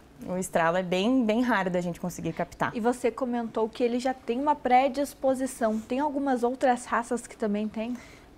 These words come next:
Speaker 1: Tem, de displasia coxofemoral, que é a questão dele, o Golden, pastor alemão, é,
Speaker 2: Que são
Speaker 1: Rottweiler.
Speaker 2: maiores.
Speaker 1: Isso, e aí as raças menores, tipo Dachshund, que é o salsichinha, Yorkshire, Shih Tzu, já tem lesões de coluna, né, hérnia de disco.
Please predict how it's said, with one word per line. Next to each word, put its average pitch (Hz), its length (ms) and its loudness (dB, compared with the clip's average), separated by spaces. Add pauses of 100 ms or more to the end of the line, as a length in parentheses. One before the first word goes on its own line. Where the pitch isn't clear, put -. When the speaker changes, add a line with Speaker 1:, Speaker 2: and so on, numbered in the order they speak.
(220)
Speaker 1:
Tem, 247 380 2
de 214 140 2
displasia 226 640 2
coxofemoral, 196 800 2
que 214 80 -2
é 180 40 0
a - 20 -4
questão 185 360 -2
dele, 170 340 2
o 185 60 2
Golden, 208 500 6
pastor 180 360 -2
alemão, 185 800 2 (140)
é, 160 200 2
Speaker 2:
Que 165 60 4
são 196 160 6
Speaker 1:
Rottweiler. 247 340 8
Speaker 2:
maiores. 208 840 8 (220)
Speaker 1:
Isso, 226 440 0
e 190 80 2
aí 190 160 4
as 208 120 4
raças 208 380 0
menores, 190 500 2
tipo 196 240 -6
Dachshund, 202 560 2
que - 60 -4
é 185 40 2
o 190 40 0
salsichinha, 202 880 0
Yorkshire, 196 800 0
Shih 208 240 -2
Tzu, - 180 -6
já 208 140 2
tem 202 200 -2
lesões 202 440 0
de 202 80 -4
coluna, 262 580 2
né, 196 460 4
hérnia 190 240 0
de 185 100 -2
disco. 214 540 -2